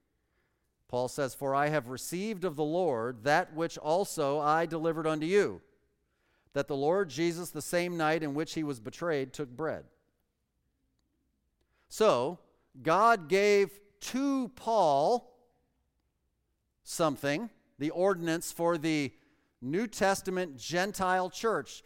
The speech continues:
Paul said, he, "I received of the Lord, and I delivered unto you." So it's an ordinance. The word ordinance means something you're ordered to do, right? It's an ordinance. God ordered it.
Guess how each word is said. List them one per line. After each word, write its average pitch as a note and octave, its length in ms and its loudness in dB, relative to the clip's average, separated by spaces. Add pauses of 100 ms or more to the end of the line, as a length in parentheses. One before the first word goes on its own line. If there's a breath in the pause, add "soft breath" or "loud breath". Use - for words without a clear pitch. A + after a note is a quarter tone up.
(140 soft breath)
Paul F#3+ 180 6
said, F#3 200 -2
he, E3 180 0
"I F#3+ 200 4
received A3+ 480 0
of E3+ 100 0
the D#3 80 -2
Lord, C3+ 460 -2 (600)
and D3 160 0
I G#3+ 240 6
delivered G#3+ 460 4
unto F#3+ 180 4
you." D#3+ 320 -2 (2000)
So D#3+ 220 -2
it's D3+ 100 -6
an E3+ 80 -4
ordinance. F#3+ 600 -6
The C3+ 80 -8
word D#3 180 -2
ordinance E3+ 580 -2
means D3+ 360 -4
something F3+ 420 -4
you're D#3+ 260 -2
ordered F3+ 640 0 (120)
to F3 140 -4
do, D#3 300 2 (840)
right? A2 340 -4 (300)
It's C3+ 140 -10
an D3 80 -2
ordinance. F3 440 -2
God D3 220 2
ordered F#3+ 320 -2
it. F#2+ 140 -8